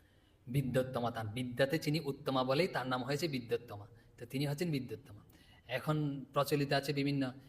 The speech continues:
যে পণ্ডিতরা তার প্রতি রোষান্বিত হয়েছে, বা পিতাও তার প্রতি রোষান্বিত, পিতার কথায় কথায় হয়তো মুখের উপর বলে দেয়, কারণ মহাজ্ঞানী তো, মহাপণ্ডিত তো, তো পণ্ডিতদেরও পাত্তা দেয় না,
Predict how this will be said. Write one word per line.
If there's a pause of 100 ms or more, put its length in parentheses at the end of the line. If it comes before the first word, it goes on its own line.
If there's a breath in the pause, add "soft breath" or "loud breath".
(140 loud breath)
যে
পণ্ডিতরা (100)
তার
প্রতি
রোষান্বিত
হয়েছে,
বা
পিতাও
তার
প্রতি
রোষান্বিত, (160)
পিতার
কথায়
কথায়
হয়তো
মুখের
উপর
বলে
দেয়, (200 loud breath)
কারণ (100)
মহাজ্ঞানী
তো,
মহাপণ্ডিত
তো, (400 soft breath)
তো (320 loud breath)
পণ্ডিতদেরও (880 soft breath)
পাত্তা
দেয়
না,